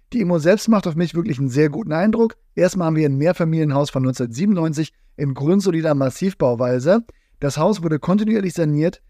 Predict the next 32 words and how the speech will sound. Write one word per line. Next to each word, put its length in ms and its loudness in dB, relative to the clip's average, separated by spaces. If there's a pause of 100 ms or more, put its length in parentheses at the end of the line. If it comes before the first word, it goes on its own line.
(140)
Die 100 -2
Heizung 300 0
ist 120 -2
eine 100 2
Gaszentralheizung 1000 0
und 160 -6
zweitausendsechzehn 840 -2 (240)
wurden 200 0
zum 120 -2
Beispiel 280 0
Dach 200 0
und 160 -6
Fenster 440 2
auch 100 -6
saniert. 520 0 (260)
So 120 -2
erreicht 300 2
der 80 0
ganze 260 -2
Bau 240 0
auch 200 -2
Energieeffizienzklasse 1080 -4
C. 380 0 (240)
Laut 240 2
Auskunft 400 -2
des 100 -2
Verkäufers 540 0
sind 100 -4
zur 120 -6
Stunde 360 0
auch 100 -8
keine 300 -2